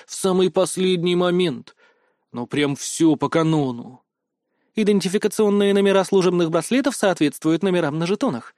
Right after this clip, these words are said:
тем временем доложила Эмма. "Субъекты не лгут.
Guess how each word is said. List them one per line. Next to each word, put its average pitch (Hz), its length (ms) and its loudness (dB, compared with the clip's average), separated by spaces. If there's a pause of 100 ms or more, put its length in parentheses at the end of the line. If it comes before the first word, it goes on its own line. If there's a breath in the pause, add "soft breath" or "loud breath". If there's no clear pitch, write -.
(240)
тем 143 200 -2
временем 170 440 0
доложила 131 500 -2
Эмма. 120 400 -10 (500)
"Субъекты 233 560 0
не 208 120 2
лгут. 135 360 -2